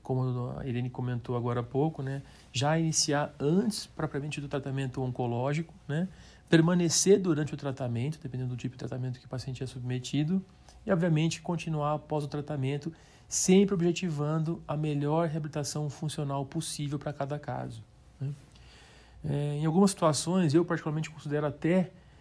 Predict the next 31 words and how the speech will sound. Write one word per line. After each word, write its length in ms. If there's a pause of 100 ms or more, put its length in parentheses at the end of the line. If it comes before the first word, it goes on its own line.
(300)
que 100
o 120
acesso 600
a 40
uma 80
equipe 320
de 120
fonoaudiologia 920 (440)
especializada 680
em 60
câncer 260
de 100
cabeça 320
e 40
pescoço 680 (800)
pode 300
ser 80
até 200
considerado 320
um 60
fator 320
essencial 840
pra 120 (280)
ajudar 320
na 80
decisão 440
terapêutica, 840 (320)
né? 320
Por 120
exemplo, 680 (560)
se 680